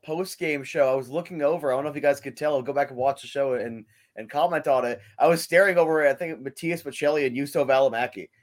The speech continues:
And then a <laughs> bu-, bunch of, I think, the Ducks players were also, like, exiting through the same hallway. So, like, it's weird that we're just casually allowed down there,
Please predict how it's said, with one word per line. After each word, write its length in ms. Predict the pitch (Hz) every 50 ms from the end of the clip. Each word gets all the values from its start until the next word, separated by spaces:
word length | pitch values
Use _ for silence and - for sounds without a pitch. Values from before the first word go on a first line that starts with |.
| _ _ _ -
And 60 | 117
then 80 | 120
a 20 | 123
<laughs> 0 |
bu-, 120 | 101 - - - - - - -
bunch 220 | 139 147 143 -
of, 60 | 160
I 60 | 139 135
think, 140 | 151 156
the 120 | - 131 123
Ducks 320 | - - 113 117 117 -
players 360 | - - 110 101 104 107 101
were 80 | 107 110
also, 220 | 101 104 104 -
like, 120 | 107 101 - -
exiting 300 | 107 98 - - 110 107
through 140 | - 107 107
the 20 | -
same 220 | - 113 107 101
hallway. 420 | 101 104 107 104 92 90 92 92 95 _ _ _ _ _ _ _
So, 240 | - 170 165 165 160
like, 340 | 156 147 143 123 - - _ _ _ _ _ -
it's 200 | 185 208 202 202
weird 360 | 202 160 170 190 226 254 269
that 100 | 226 220
we're 100 | 190 190
just 220 | 185 180 165 - -
casually 560 | - 170 143 151 156 156 131 175 165 160 151
allowed 520 | 147 135 127 117 117 127 139 131 120 - -
down 280 | 143 143 143 151 156
there, 300 | 160 165 170 175 185 -